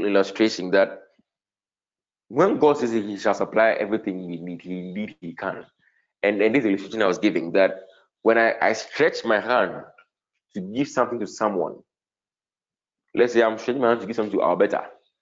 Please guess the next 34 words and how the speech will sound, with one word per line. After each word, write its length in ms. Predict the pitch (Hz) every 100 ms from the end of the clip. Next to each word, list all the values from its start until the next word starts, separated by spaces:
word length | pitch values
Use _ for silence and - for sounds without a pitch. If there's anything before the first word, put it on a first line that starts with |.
| _ _ _ _ _ -
and 140 | 107 104
Alberta 280 | 113 151 160
hasn't 300 | 143 135 -
also 160 | 131 143
stretched 340 | - - 127
a 60 | 104
hand 220 | 117 120
to 100 | 101
receive 420 | 98 - 117 117
it. 140 | - - - _ _ _ _ - _ _ _ _ _
Whatever 340 | 120 127 160
I'm 320 | 208 135 110 123
holding, 480 | 143 113 98 - -
either 240 | 254 -
I 180 | - 117
will 180 | 113 113
leave 180 | 127 127
it 120 | 127 - _
for 120 | 107 120
it 100 | 110
to 80 |
fall, 420 | - 117 131 - _ _ _ _ _ _ _ _
or 300 | 117 117 110
I'll 220 | 113 110
take 180 | 151 -
my 140 | 104
thing 200 | 104 120
back. 300 | 101 - - - _ _ _ _ _ _ _ _ _
And 200 | 127 120
that 140 | 170 214
is, 200 | 139 -
that 140 | 196
is 120 | 175 -
how 720 | - 143 156 156 185 180